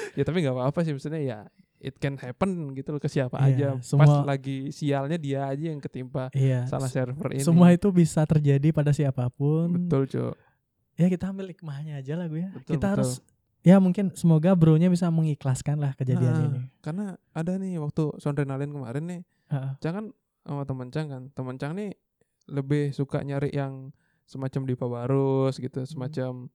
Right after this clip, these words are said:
Speaker 1: atau mungkin Phil Koplo gitu kan. Nah, Cang ajak, Cang ajaklah dia ke crowdnya Seringai sama Suwet, Cok.
Speaker 2: Mm-mm.
Speaker 1: Dia salah server,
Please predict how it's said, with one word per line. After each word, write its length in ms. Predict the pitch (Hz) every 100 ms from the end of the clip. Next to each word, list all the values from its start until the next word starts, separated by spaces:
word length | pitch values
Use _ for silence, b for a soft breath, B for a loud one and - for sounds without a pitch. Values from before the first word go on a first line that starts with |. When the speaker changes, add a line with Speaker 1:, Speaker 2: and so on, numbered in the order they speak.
| _ _ _ _ _
Speaker 1:
atau 180 | - 127
mungkin 220 | 127 139
Phil 160 | 135
Koplo 480 | 127 131 - 135 135
gitu 160 | 131 135
kan. 240 | 131 131
Nah, 300 | 135 110 -
Cang 180 | - 123
ajak, 300 | 117 117 107 147 180 180 -
Cang 220 | 147 131
ajaklah 320 | 123 135 180
dia 160 | 175 185
ke 260 | 208 208 - _
crowdnya 540 | 143 143 156 180 185
Seringai 400 | 220 151 123 135
sama 160 | 175 185
Suwet, 340 | 208 214 233
Cok. 220 | - 185 - _ _ _ _ _
Speaker 2:
Mm-mm. 380 | 160 175 190 202
Speaker 1:
Dia 160 | 135 196
salah 160 | 226
server, 240 | 220 208